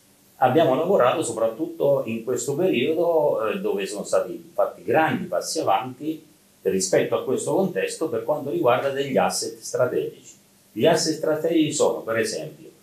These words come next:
per la prima volta nella storia dell'Abruzzo è stato redatto e approvato dalla, dalla Regione Abruzzo il piano strategico di sviluppo turistico regionale.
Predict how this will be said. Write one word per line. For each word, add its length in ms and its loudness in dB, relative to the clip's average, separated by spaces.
per 180 8
la 120 4
prima 260 4
volta 600 2
nella 280 -4
storia 300 4
dell'Abruzzo 800 -4
è 120 4
stato 340 4
redatto 480 0
e 40 0
approvato 540 2
dalla, 260 -12
dalla 240 -4
Regione 360 -6
Abruzzo 720 -4
il 580 0
piano 380 2
strategico 920 -2
di 100 -6
sviluppo 520 -2
turistico 420 -14
regionale. 480 -14